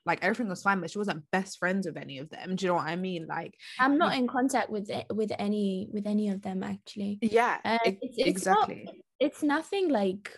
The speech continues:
Speaker 2: bad. I just, it just, we, we're just different people.
Speaker 1: Yeah, exactly.
Speaker 2: And
Speaker 1: That's what happens, because university is just a wide mix of different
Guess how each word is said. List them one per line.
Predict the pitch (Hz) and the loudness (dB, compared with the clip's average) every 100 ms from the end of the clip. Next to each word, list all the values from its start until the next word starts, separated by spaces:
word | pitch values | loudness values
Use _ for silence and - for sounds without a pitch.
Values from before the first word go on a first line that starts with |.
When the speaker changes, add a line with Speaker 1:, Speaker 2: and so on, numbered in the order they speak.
| _ | _
Speaker 2:
bad. | 180 185 214 202 185 | -4 0 0 0 0
I | - 208 | 0 -2
just, | 233 - - - | -2 -6 -10 -4
it | 240 202 | -2 0
just, | 262 - | -2 -4
we, | 220 247 | 0 0
we're | 208 247 | 2 0
just | 269 - | -2 2
different | 233 202 202 | 2 2 0
people. | 233 262 - - 208 | 0 -2 -4 -4 4
Speaker 1:
Yeah, | 254 214 | 6 6
exactly. | 185 196 226 190 | 2 2 0 0
Speaker 2:
And | 165 | 0
Speaker 1:
That's | 175 202 185 | 0 0 -4
what | 165 | -8
happens, | 185 196 165 151 175 | -8 -6 -6 -8 -8
because | 180 202 196 | -6 -4 -4
university | 220 214 214 - 196 | -4 -4 -6 -6 -8
is | 196 | -8
just | 190 | -10
a | 180 | -10
wide | 170 175 190 175 165 | -6 -4 -4 -4 -6
mix | 170 180 - - | -8 -8 -10 -12
of | 147 - | -12 -10
different | 170 165 165 156 | -10 -8 -10 -12